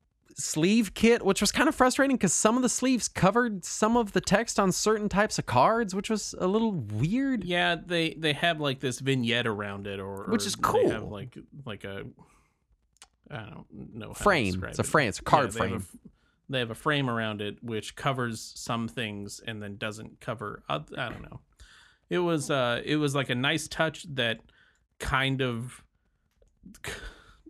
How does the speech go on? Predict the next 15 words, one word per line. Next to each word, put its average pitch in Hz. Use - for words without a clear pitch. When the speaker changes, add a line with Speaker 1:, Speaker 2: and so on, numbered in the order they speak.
Speaker 2:
made 131
it 135
harder 131
to 131
play 127
the 120
<laughs> -
game. 170
Speaker 1:
So 208
if 240
you 254
bought 110
what 151
you 170
have, 104